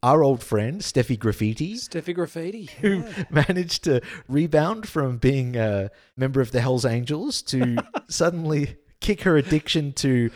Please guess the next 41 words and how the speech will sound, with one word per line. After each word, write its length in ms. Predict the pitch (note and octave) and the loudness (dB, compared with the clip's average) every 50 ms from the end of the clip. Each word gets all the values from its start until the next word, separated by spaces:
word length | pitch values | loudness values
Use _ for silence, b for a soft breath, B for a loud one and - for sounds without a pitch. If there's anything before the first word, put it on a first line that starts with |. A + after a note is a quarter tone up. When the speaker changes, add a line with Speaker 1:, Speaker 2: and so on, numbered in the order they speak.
| B B B | B B B
Speaker 1:
fast 400 | - - E3 D3+ D3+ D3+ - - | 2 6 6 8 6 6 4 2
men 200 | D3+ D3 C#3 C#3+ | 2 2 2 2
and 140 | C#3 B2+ | 0 0
fast 360 | - - C#3+ B2+ B2 B2 - - | 0 2 2 2 2 0 -2 -4
cars 600 | - F3+ F3 E3+ C#3 G2+ F#2+ F#2+ B2 - - - B B B B B B B | -2 0 2 2 2 2 0 -2 -6 -8 -10 -12 B B B B B B B
and 380 | - C3+ C3+ C3 C3+ C3+ D#3+ - | 0 2 2 2 2 0 -4 -4
become 360 | - D3 - - E3+ D3+ D3 | -6 -4 0 0 0 0 0
one 140 | D3 D3 C#3+ | 0 0 0
of 120 | C#3 B2 - | 0 0 -2
the 80 | C#3+ | -2
great 300 | - - D3+ C#3+ C#3+ - | 2 4 6 4 4 4
tennis 280 | - D#3+ C#3+ C#3+ C3 - | 2 0 2 2 0 0
<laughs> 0 | |
players 460 | - F#3+ F3+ - - D#3+ C#3 A#2 - | -2 -2 -2 2 4 4 4 6 4
of 160 | C#3+ C3 A2+ | 2 2 2
the 80 | C3+ C3 | 0 -2
modern 360 | B2 B2+ B2+ B2+ A#2+ A2 A#2 | 2 2 2 4 4 2 0
era. 440 | C3+ E3 G3 F3+ B2+ G#2 F2 F#2 - - - B B B B B B B B | 0 0 0 2 2 0 -2 -4 -8 -12 -16 B B B B B B B B
But 200 | - F3+ E3 - | 6 6 6 4
Novak 640 | D#3 D#3+ F3 G3+ B3+ B3 F#3 F3+ B2+ G2+ - - - | 0 2 2 2 2 2 2 2 0 0 0 -4 -8
attempting 600 | D#3 - - - F3+ F#3 - - F#3+ D#3+ C3+ - - - | -6 -2 0 0 0 0 0 -4 -6 -6 -6 -8 -8 -4
a 60 | C#3 - | -2 0
similar 760 | - - - - F#3 F#3+ G3 G3+ F#3 E3 B2+ G2+ F#2 F2 F2 _ - | 0 2 2 2 2 0 0 0 0 0 0 0 0 -2 -6 _ -16
feat 580 | - - - - E3 E3+ D#3 - - - - - _ _ _ _ _ _ _ _ _ _ - - | -18 -8 -2 0 0 0 0 -2 -12 -14 -14 -16 _ _ _ _ _ _ _ _ _ _ -6 0
pulled 240 | - - A3+ B3+ B3 | 2 2 4 4 2
up 120 | F#3 - | 2 2
short, 320 | - - - G#3+ B3+ D#3+ - | 2 0 0 2 2 2 0
and 120 | C#3+ G3+ | 0 -2
he 100 | G#3 A#3+ | -2 -2
didn't 240 | C#4 D#4+ B3+ D#3+ A#2+ | -2 -2 -2 -2 -2
pull 180 | - - C3+ B2 | -4 -2 0 0
Speaker 2:
Yeah. 60 | B2+ | 0
Speaker 1:
up 80 | D3+ | 0
short, 300 | - - - A#2 G2+ F2 | 0 0 0 0 0 0
Lightning. 400 | E2+ F2+ E2+ F2 E2+ E2 F2+ F#2+ | -2 -6 -8 -6 -6 -8 -10 -10
He 240 | G#2 - - G#3+ A#3 | -10 -10 -8 -8 -8
hit 320 | A3 - - - C#3 D3+ F3 | -10 -10 -6 -4 -2 -2 -4
Speaker 2:
Oof. 100 | E3 - B B B B B - | -6 -10 B B B B B -4
Speaker 1:
a 80 | B2+ | -4
brick 340 | - - - C3 B2+ - - | 0 2 2 2 2 2 0
wall 340 | B2+ B2 A#2 G#2+ F#2 D#2+ | 2 4 4 4 4 0